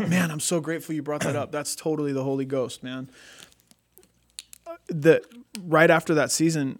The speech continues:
where we lo-, the big deal for us was, and I'm saying this because there's a lot of people that feel like it's, it's been hidden. Uh, there's almost like a, a nation of women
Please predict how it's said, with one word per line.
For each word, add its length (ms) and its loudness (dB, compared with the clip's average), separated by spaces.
where 220 0
we 160 0
lo-, 260 2
the 300 -2
big 240 8
deal 180 6
for 160 4
us 200 2
was, 300 0
and 100 -2
I'm 100 0
saying 220 2
this 120 -2
because 340 0
there's 240 0
a 40 4
lot 140 4
of 60 0
people 220 0
that 140 0
feel 200 2
like 180 0
it's, 240 -6
it's 180 -4
been 200 -6
hidden. 480 2
Uh, 280 0
there's 220 2
almost 240 2
like 140 0
a, 140 0
a 80 -2
nation 540 4
of 120 -4
women 460 -2